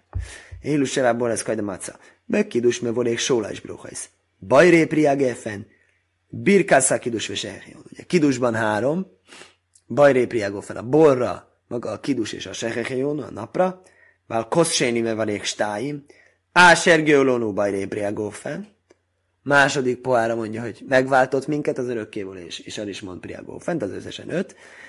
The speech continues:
Vál a maca me vorék stáim, há majci velach lesz macó. És ott a hét, a maj-, a, a maceszről is kettőt mond, majci lechem in hórec, és áh lesz macó. Hihetetlen dolog.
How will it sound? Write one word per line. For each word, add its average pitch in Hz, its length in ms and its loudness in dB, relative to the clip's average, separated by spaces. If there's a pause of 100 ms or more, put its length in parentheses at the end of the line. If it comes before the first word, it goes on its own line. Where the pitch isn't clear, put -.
(120)
Vál 127 180 4
a 117 100 4
maca 247 360 6
me 233 140 6
vorék 190 340 6
stáim, 147 640 2 (180)
há - 140 -16
majci 202 400 6
velach 147 300 6
lesz 113 200 -2
macó. 120 800 -4 (360)
És - 80 -20
ott - 180 -14
a - 40 -14
hét, 156 280 -4
a 127 40 -2
maj-, 180 240 0
a, 123 340 6
a 110 140 -6
maceszről 208 640 6
is 151 100 4
kettőt - 460 -2
mond, 135 400 -6
majci 196 340 4
lechem 151 280 2
in 131 80 -2
hórec, 123 280 -2
és 113 160 -4
áh 117 320 -4
lesz 110 200 -8
macó. 95 380 -12 (400)
Hihetetlen 110 520 -10
dolog. 101 340 -12